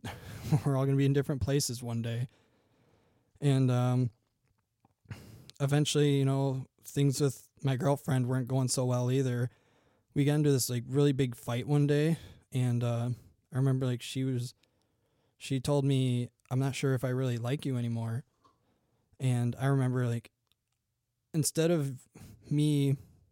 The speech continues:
trying to fix things, I got just angry at her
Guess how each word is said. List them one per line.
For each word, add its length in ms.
trying 340
to 60
fix 320
things, 420
I 140
got 260
just 260
angry 380
at 140
her 360